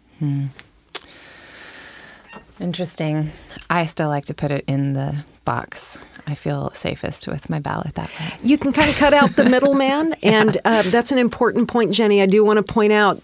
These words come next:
Speaker 2: uh, so everybody got excited about prepaid postage, and,
Speaker 1: Mm-hmm.
Speaker 2: and sixty percent of our voters took advantage of it. And there were one thousand eight hundred ballots that I could not count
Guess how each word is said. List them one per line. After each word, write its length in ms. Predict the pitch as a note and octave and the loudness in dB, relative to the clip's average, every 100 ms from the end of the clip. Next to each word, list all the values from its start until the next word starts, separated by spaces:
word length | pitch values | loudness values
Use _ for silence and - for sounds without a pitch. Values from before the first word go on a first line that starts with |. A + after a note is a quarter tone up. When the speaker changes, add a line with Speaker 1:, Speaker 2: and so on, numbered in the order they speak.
| - | 0
Speaker 2:
uh, 140 | F#3 | 2
so 180 | - G3 | 2 4
everybody 400 | D#3 G#3+ G3+ G#3+ | 4 4 4 4
got 140 | G#3 F#3 | 4 2
excited 420 | - A3 G3+ G3 | 2 4 4 4
about 260 | F#3+ - | 2 0
prepaid 440 | - G#3 A3 G3+ F#3 | 0 0 4 2 2
postage, 460 | G#3+ G#3+ D4+ C4 | 0 2 0 0
and, 240 | F#3+ D#3+ D3 | 2 4 2
Speaker 1:
Mm-hmm. 100 | D3+ | 2
Speaker 2:
and 160 | D3+ | 4
sixty 340 | E3 G3+ - G#3+ | 4 2 0 0
percent 340 | G#3 A3 G3+ | 0 2 2
of 120 | F#3+ | 2
our 120 | F#3+ F3 | 2 4
voters 360 | F#3 G3 G3 | 4 4 2
took 180 | - G3 | 0 0
advantage 480 | F3 F3+ F#3 G#3+ B3 | 2 2 2 2 0
of 120 | A#3 | 2
it. 160 | C#4 - - - - - - | 2 0 -12 -14 -14 -16 -2
And 720 | F#3+ A3 G3+ E3+ F#3 C4 C#4+ - - _ | 2 4 4 4 2 0 -4 -14 -20 _
there 120 | F#3+ E3+ | 0 2
were 160 | E3+ | 2
one 340 | D#3+ D#3+ F3+ G#3 | 2 2 2 2
thousand 600 | G#3 F#3+ G3 G#3 G3+ - | 2 4 4 2 0 0
eight 200 | D#3 D#3+ | -2 0
hundred 420 | F3+ E3 E3+ D#3+ | 0 2 0 2
ballots 500 | G3 B3+ G3+ F3 - | 2 2 2 0 0
that 140 | D#3 | 0
I 100 | D3 | 0
could 280 | D3+ - C#3 | 0 -2 0
not 280 | E3+ D#3+ - | 2 0 -2
count 640 | - B3 G#3 G3 - - | -2 0 2 0 -4 -10